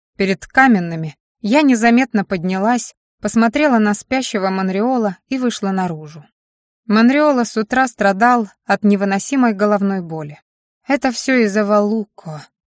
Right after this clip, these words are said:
Напуганный взрывом Гриджи так всполошился, что даже меня разбудил. А у Монреола, по его собственным словам, чуть мозги из ушей не вылетели. Я напоила его отваром и дала холодное мокрое полотенце на голову,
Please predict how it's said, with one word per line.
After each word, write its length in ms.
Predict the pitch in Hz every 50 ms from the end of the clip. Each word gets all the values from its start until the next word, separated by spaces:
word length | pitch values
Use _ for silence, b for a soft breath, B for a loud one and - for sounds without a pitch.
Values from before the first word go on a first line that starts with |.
| _ _ _
Напуганный 560 | - 202 214 214 - 262 240 226 233 220 214
взрывом 500 | 208 196 190 220 240 240 214 208 202 202
Гриджи 420 | 180 202 226 247 226 180 180 185 175
так 220 | - 226 226 -
всполошился, 920 | - - - - - 190 202 196 - - 262 262 233 - - - 170 190 208
что 180 | - - 220
даже 260 | 202 220 240 226 247
меня 360 | 254 262 269 262 254 226 190 170
разбудил. 520 | 170 156 160 160 175 165 156 160 151 143 - _ _ _ _ _ _ _ _
А 120 | - 202 214
у 40 |
Монреола, 540 | 220 226 226 226 220 233 247 269 277 240 196
по 100 | 175 -
его 300 | 196 190 208 226 262 247
собственным 580 | - - 247 233 - - - 202 196 196 196 190
словам, 500 | - - 202 196 202 202 254 262 233 214
чуть 280 | - - 269 262 233
мозги 500 | 240 233 254 277 254 226 220 208 233 214
из 140 | 185 165 160
ушей 260 | 185 - - - 190
не 160 | 180 180 185 180
вылетели. 580 | 170 170 160 156 147 - - - - 165 - _ _ _ _ _ _
Я 240 | - 214 214 233 226
напоила 540 | 226 226 214 - 220 226 233 247 240 214 202
его 320 | 196 185 190 208 208 220
отваром 500 | 208 196 - - 220 254 247 233 202 196
и 40 | 190
дала 260 | 175 208 220 247 262
холодное 540 | 247 - 214 208 226 254 233 214 214 208 208
мокрое 400 | 208 214 226 233 - 214 202 202
полотенце 640 | - 214 202 220 220 214 - 214 190 180 - - 185
на 160 | 175 180 180
голову, 460 | 180 190 233 240 233 202 180 180 175